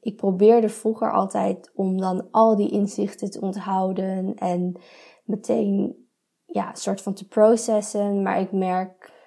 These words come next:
aan mezelf dat dat niet altijd werkt. Dus ik liet me gewoon lekker meevoeren in het gesprek. En, ehm, ja, vanzelf voelde ik me al wat beter.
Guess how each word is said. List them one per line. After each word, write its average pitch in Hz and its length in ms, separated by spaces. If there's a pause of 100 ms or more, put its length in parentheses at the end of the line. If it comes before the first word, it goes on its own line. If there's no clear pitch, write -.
(100)
aan 208 140
mezelf 185 460
dat 180 200
dat 180 220
niet 196 200
altijd 196 340
werkt. 196 460 (500)
Dus 185 420 (240)
ik 208 160
liet 202 220
me 196 80
gewoon 185 220
lekker 180 260
meevoeren 185 720
in 185 140
het 190 140
gesprek. 202 680 (100)
En, 180 320
ehm, 185 440 (1160)
ja, 202 200
vanzelf 202 720 (440)
voelde 190 280
ik 196 120
me 202 100
al 180 200
wat 190 200
beter. 247 540